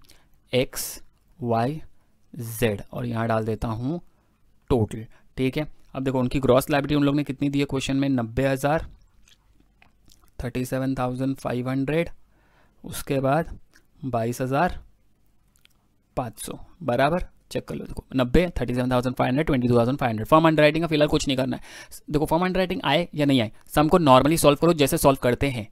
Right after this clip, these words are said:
ठीक है, उसके बाद देखते हैं ये फॉर्म अंडरराइटिंग का क्या करना है। आगे बोला है, "Total subscription received by the company", ठीक है, excluding, excluding मतलब ये जो नंबर आ रहा है ना, इसमें फॉर्म अंडरराइटिंग नहीं है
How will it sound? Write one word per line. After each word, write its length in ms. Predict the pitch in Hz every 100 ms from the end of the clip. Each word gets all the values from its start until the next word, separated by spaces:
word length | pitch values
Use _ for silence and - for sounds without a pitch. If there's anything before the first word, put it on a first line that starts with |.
| - _
ठीक 160 | 143 143
है, 100 | 175 - -
उसके 180 | - 165
बाद 60 |
देखते 260 | 156 156 151
हैं 320 | 156 - 131
ये 80 | 131
फॉर्म 200 | 143 135
अंडरराइटिंग 320 | 123 123 123
का 60 | 123
क्या 140 | 113
करना 220 | 117 117
है। 160 | - 135
आगे 160 | 160
बोला 180 | 185 143
है, 100 | 156 - - - 175
"Total 280 | 170 196
subscription 540 | 190 175 175 165 185 160
received 360 | 143 175 175
by 200 | 147 139
the 100 | 151
company", 460 | 156 131 120 113 143 - _ _ _ _
ठीक 160 | 135 131
है, 160 | 160 - _ _ _ _
excluding, 540 | 170 - - 190 165 135
excluding 380 | - 180 180
मतलब 320 | 185 156 175 170
ये 60 |
जो 100 | 160
नंबर 260 | 165 147 165
आ 20 |
रहा 100 | 165
है 60 | 170
ना, 100 | 151
इसमें 260 | 143 170
फॉर्म 260 | 160 147 151
अंडरराइटिंग 420 | 147 143 143 147
नहीं 180 | 127
है 80 | 117